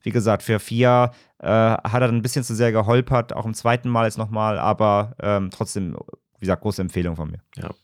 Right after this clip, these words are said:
Speaker 2: Ja, ich fand, wie du eben schon gesagt hast, vor allem auch die Actionsequenzen, die sind ja, äh, immer auch perfekt eingesetzt, finde ich, weil sie sind nicht, äh, so übermäßig verteilt über den Film. Also, das ist jetzt nicht alle zehn Minuten eine Actionsequenz, sondern meistens so ein, zwei, aber die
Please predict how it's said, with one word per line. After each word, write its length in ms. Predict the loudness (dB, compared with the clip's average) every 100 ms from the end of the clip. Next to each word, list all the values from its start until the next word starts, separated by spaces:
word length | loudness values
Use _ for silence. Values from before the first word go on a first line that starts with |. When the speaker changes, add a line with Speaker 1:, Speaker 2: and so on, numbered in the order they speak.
| -2
Speaker 2:
Ja, 80 | 0
ich 80 | 2
fand, 200 | 0 0
wie 40 |
du 80 | 0
eben 100 | 0
schon 140 | 0 2
gesagt 180 | 0 0
hast, 100 | -2
vor 120 | -2
allem 120 | -2
auch 120 | -4
die 160 | -4 -6
Actionsequenzen, 800 | -4 -4 -4 -4 -2 -2 -2 -4
die 100 | -4
sind 200 | -2 -2
ja, 200 | 0 -2
äh, 300 | -2 -6 -6
immer 200 | -4 -2 -2
auch 180 | -6 -4
perfekt 500 | -6 -4 -4 -4 -6
eingesetzt, 580 | -2 0 0 -2 -2 -6
finde 220 | -4 -4
ich, 140 | -2
weil 180 | -2 -2
sie 140 | -4
sind 260 | -4 -6 -4
nicht, 240 | -4 -4 -2
äh, 240 | 0 0 -2 -16 -20 -20
so 380 | -6 -2 -2 -2
übermäßig 1200 | -4 0 4 6 6 2 _ -2 0 0 -2 -4 -4
verteilt 680 | -6 -2 0 0 0 -2
über 160 | -6 -4
den 140 | -4
Film. 280 | -4 -2 0
Also, 140 | 0 -2
das 140 | -2
ist 40 |
jetzt 140 | -6 -8
nicht 160 | -8
alle 160 | -4 -4
zehn 220 | -4 -4
Minuten 300 | -2 -4 -6
eine 80 | -8
Actionsequenz, 560 | -6 -6 -6 -4 -6 -4
sondern 260 | -2 -2
meistens 380 | -2 -2 -4 -6
so 120 | -6 -4
ein, 260 | -4 -2
zwei, 400 | -2 0 0 2
aber 80 | -2
die 100 | -2